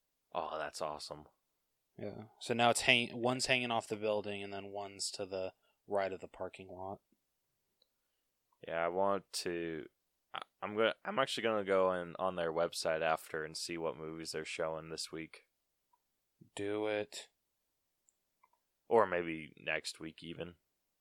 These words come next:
Speaker 2: Yeah. You gonna
Speaker 1: I think
Speaker 2: go,
Speaker 1: that'd be
Speaker 2: like,
Speaker 1: really cool.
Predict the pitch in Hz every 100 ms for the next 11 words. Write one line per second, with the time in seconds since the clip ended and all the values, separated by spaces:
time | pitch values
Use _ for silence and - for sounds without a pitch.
0 | _ - 110 101 - _ _ _ _ _
1 | - _ 104 110 107 113 107 107 101 98
2 | 67 - 78 82